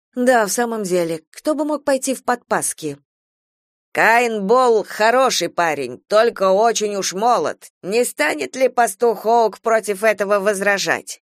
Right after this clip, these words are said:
сказал Генри и с любезной улыбкой повернулся к Габриэлю, который лишь недавно появился на сцене и теперь стоял, прислонившись к столбу и скрестив руки. "Нет, я возражать не стану".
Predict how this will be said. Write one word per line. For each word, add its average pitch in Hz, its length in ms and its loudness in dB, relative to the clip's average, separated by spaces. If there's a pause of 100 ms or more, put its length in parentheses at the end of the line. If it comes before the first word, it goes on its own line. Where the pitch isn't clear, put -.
(140)
сказал 202 500 0
Генри 233 680 0
и 208 160 -4
с 196 80 -8
любезной 220 440 -2
улыбкой 214 440 -2
повернулся 214 760 -2
к 180 60 -8
Габриэлю, 175 760 0 (260)
который 240 320 0
лишь 226 280 -2
недавно 214 460 -2
появился 190 520 -2
на 175 120 -2
сцене 220 520 -2
и 175 40 -6
теперь 202 320 -2
стоял, 185 540 -2
прислонившись 180 800 -4
к - 40 -10
столбу 165 460 -2
и 190 40 -6
скрестив 175 580 -6
руки. 170 480 -4 (640)
"Нет, 202 420 -2
я 165 240 2
возражать 170 520 -2
не 170 80 -6
стану". 170 520 -4